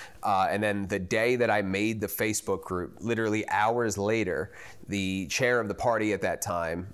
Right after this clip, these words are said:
uh, Nick Sarwark, had said that the Mises Institute was the preferred think tank of Nazis. Um, and when you've got that kind of thing coming from the chair of the national party, it kinda works its way down and sets the tone and sets the standard.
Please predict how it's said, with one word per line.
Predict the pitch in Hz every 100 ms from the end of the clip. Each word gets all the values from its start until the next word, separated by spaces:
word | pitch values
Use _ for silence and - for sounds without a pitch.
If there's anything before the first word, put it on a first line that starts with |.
| -
uh, | 92 85 92
Nick | 95
Sarwark, | - 104 95 92 87 - - - -
had | 104 104
said | - 123 95
that | 104
the | 107
Mises | 104 117 107 92
Institute | 110 113 101 92 98 90
was | 95 95
the |
preferred | 98 95 101 92 92
think | 110 104
tank | - 87 87
of | 82
Nazis. | 95 87 - - - - - - - - - - -
Um, | 104 92 87 80 69 -
and | 101 98 95 92 87 - - -
when | 120
you've | 123 135
got | 156 120
that | 127 123
kind | - 123 104
of |
thing | - 117 113
coming | - 120 113 107
from | - 110 101
the | 92
chair | 92 - 113 110 98
of | 95
the | 101
national | 101 95 110 71
party, | - 135 117 98 85 - - - - - - -
it | 92
kinda | - 117 101
works | 92 110 -
its | 110 -
way | 107 95
down | 98 98 98 87
and | 90
sets | - 104 -
the | 92
tone | - 113 101 95
and | 95
sets | 110 98
the | 82
standard. | - 107 95 90 60 -